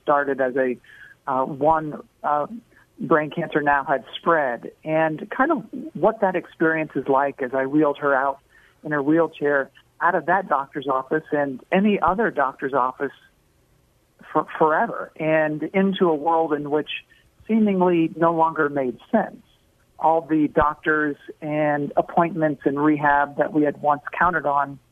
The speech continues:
were no longer. And I was really fascinated by who are these people that are walking into our lives, and what is it that they, how do they orient themselves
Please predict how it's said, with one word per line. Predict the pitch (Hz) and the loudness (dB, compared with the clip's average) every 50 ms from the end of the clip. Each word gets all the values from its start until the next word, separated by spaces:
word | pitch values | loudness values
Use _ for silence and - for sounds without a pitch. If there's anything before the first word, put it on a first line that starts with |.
| _ _ _ _ _ _ _ _ _ _ _ _ _ - | _ _ _ _ _ _ _ _ _ _ _ _ _ -6
were | 156 160 170 | -2 0 2
no | 175 175 165 | 2 2 2
longer. | 160 165 180 202 202 175 143 92 - - _ - - - - - - - - | 4 2 2 2 0 -4 -6 -6 -8 -12 _ -20 -20 -18 -18 -18 -18 -8 -2
And | - 156 165 | 0 2 2
I | 160 | 2
was | 160 156 147 160 | 0 0 -2 0
really | 185 180 170 | 2 2 2
fascinated | - - 165 160 160 - - - 156 151 143 147 143 131 | 2 2 0 0 0 -2 -8 -6 -4 -2 -2 -2 -2 0
by | 139 147 139 139 139 139 139 139 - - - - - - _ _ _ - - - - - | 0 0 0 0 0 -2 -4 -8 -10 -16 -20 -20 -20 -20 _ _ _ -20 -20 -20 -20 -20
who | - - - 247 339 | -8 -2 2 2 4
are | 349 330 | 4 2
these | 320 - 233 220 - | 2 0 -2 -2 0
people | - 208 202 208 202 175 | 0 0 2 2 2 2
that | 180 175 | 2 2
are | 170 160 | 2 2
walking | 147 143 147 147 - - 151 143 143 | 2 2 2 2 0 -4 -10 -8 -6
into | 143 156 - - 170 | -6 -6 -4 0 0
our | 165 160 160 | 2 2 2
lives, | 160 160 165 170 180 190 190 _ _ _ _ _ _ _ _ _ _ _ _ - | 0 -2 -2 -2 -4 -8 -10 _ _ _ _ _ _ _ _ _ _ _ _ -6
and | 202 160 156 156 156 156 151 139 | -2 0 2 2 2 0 0 0
what | 131 165 196 233 | 0 0 2 0
is | 226 233 | 0 0
it | 226 208 185 | -2 0 0
that | 170 165 - | -2 -2 0
they, | - 170 170 175 170 165 156 156 _ _ _ _ _ _ | 0 0 2 2 2 2 0 -2 _ _ _ _ _ _
how | - - 190 208 | -4 -2 0 2
do | 240 | 2
they | 233 247 214 | 2 0 0
orient | 190 180 185 180 180 175 170 - | 0 0 0 0 0 -2 -4 -4
themselves | 170 156 151 - - 156 156 156 147 | -4 -6 -4 0 2 2 2 2 -2